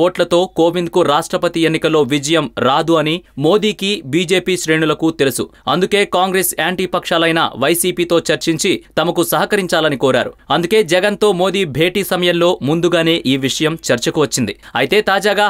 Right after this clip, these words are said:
హైదరాబాద్ పార్క్ హయాత్లో జరిగిన రాష్ట్రపతి అభ్యర్థి పర్యటన కార్యక్రమంలో కోవింద్కు తమ నాయకులను పరిచయం చేశారు జగన్. అంతేకాదు, ఆ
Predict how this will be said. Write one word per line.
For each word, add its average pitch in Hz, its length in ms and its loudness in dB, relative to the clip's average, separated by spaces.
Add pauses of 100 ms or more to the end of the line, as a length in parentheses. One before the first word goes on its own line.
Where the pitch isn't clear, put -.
హైదరాబాద్ 185 540 -2
పార్క్ 170 260 -2
హయాత్లో 170 400 0
జరిగిన 160 240 0 (120)
రాష్ట్రపతి 170 540 0
అభ్యర్థి 151 440 -2
పర్యటన 151 320 -2 (100)
కార్యక్రమంలో 147 500 0 (300)
కోవింద్కు 202 440 2 (140)
తమ 165 120 0 (120)
నాయకులను 170 540 0
పరిచయం 151 440 0
చేశారు 139 340 2 (160)
జగన్. 123 240 0 (280)
అంతేకాదు, 165 400 0 (260)
ఆ - 20 2